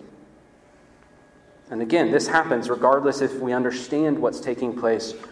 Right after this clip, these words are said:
or not, the way these forces are, are shaping who we are and the being that we are. Now, some of you could say, you could say that our desires only overrule our understanding when we un-, when our understanding is insufficient.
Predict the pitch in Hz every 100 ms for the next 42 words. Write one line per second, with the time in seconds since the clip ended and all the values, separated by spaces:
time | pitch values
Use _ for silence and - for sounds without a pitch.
0 | - 120 113 127 - - 120 120 120 117
1 | - - 139 135 123 107 110 113 113 -
2 | - 135 135 117 107 107 - - - 151
3 | 139 135 123 131 110 92 95 104 104 127
4 | 135 123 113 117 113 110 110 - 120 95
5 | 85 - - - - _ _ _ _ _
6 | _ _ _ _ - _ _ _ _ _
7 | _ _ _ _ _ - 113 160 170 170
8 | 170 160 - 110 104 - 127 120 107 -
9 | - - - - - _ _ - 135 127
10 | 143 156 165 160 147 151 151 151 139 131
11 | 120 127 123 117 120 117 120 117 117 113
12 | 107 110 113 113 120 117 117 120 120 117
13 | 120 113 120 127 135 120 117 104 110 117
14 | 113 110 - 107 - -